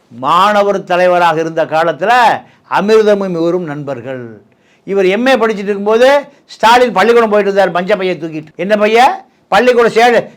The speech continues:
சிலேட்டு புத்தகம்லாம் நான் அப்படி தான் போயிருக்கேன், அதனால சொல்றேன். அப்போ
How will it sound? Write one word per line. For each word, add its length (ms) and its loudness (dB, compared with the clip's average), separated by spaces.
சிலேட்டு 300 2
புத்தகம்லாம் 340 0
நான் 200 4
அப்படி 180 0
தான் 180 -2
போயிருக்கேன், 400 -4
அதனால 360 0
சொல்றேன். 320 -4
அப்போ 540 2